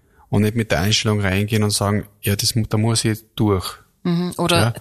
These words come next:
Speaker 2: die sagen eh irgendwas, ich brauche eh nix
Speaker 1: Genau,
Speaker 2: sagen.
Speaker 1: da muss ich durch und da beiße ich die Zähne zusammen und, und dann am Ende der Behandlung sagen sie, „Ma, das hat jetzt total weh dann,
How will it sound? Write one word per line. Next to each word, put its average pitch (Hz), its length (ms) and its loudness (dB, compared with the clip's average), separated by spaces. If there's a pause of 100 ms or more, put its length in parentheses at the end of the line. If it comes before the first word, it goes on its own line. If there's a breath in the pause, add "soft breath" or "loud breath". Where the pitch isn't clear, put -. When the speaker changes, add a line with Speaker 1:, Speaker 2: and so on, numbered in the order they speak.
Speaker 2:
die 180 80 -2
sagen 165 300 -2
eh 165 120 0
irgendwas, 190 600 -2
ich 185 80 -8
brauche 160 260 -2
eh 160 60 0
nix 180 220 -4
Speaker 1:
Genau, 101 320 4
Speaker 2:
sagen. - 140 -14
Speaker 1:
da 110 80 0
muss 117 200 2
ich 117 80 -2
durch 127 280 0
und 113 140 -2
da 110 60 0
beiße 104 300 -2
ich 113 40 -6
die 110 120 -2
Zähne 113 280 0
zusammen 127 260 2
und, 107 160 -2
und 107 300 -6
dann 107 160 0
am 101 100 -4
Ende 107 200 -4
der 123 40 -2
Behandlung 107 320 0
sagen 101 200 0
sie, - 100 -4
„Ma, 95 80 0
das 101 140 -2
hat 101 80 0
jetzt - 200 -4
total 101 400 0
weh 95 140 -4
dann, 120 280 0